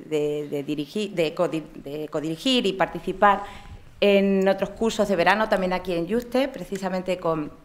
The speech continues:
con la doctora Isabel López, también en relación a la figura de Carlos quinto. Hacía tiempo que no venía y estoy encantada de poder volver aquí, dentro del, del Campus Yuste, y ser acogida, como siempre, por estos grandes anfitriones que es la Fundación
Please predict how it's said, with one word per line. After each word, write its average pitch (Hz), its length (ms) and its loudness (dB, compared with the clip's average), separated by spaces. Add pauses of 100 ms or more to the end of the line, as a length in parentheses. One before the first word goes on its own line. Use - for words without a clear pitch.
(240)
con 185 120 -4
la 170 80 -2
doctora 170 580 -4 (540)
Isabel 180 300 4
López, 208 340 2 (580)
también 196 240 4
en 214 140 2
relación 202 480 4
a 196 40 4
la 185 80 4
figura 190 440 2
de 170 180 4
Carlos 170 280 0
quinto. 151 440 0
Hacía 156 240 2
tiempo 185 240 0
que 185 100 -4
no 170 100 0
venía 190 500 -2
y 170 80 -8
estoy 175 240 -2
encantada 185 640 6
de 170 120 0
poder 165 400 0 (280)
volver 170 260 2
aquí, 202 320 0
dentro 180 260 -2
del, 156 380 0
del 160 140 -4
Campus 165 340 -2
Yuste, 196 400 0 (460)
y 214 100 0
ser 226 160 6
acogida, 226 480 4
como 190 240 2
siempre, 220 540 2
por 180 320 -2
estos 196 180 -4
grandes 202 240 0
anfitriones 202 580 -2
que 196 120 -2
es 190 80 -4
la 190 80 0
Fundación 202 720 0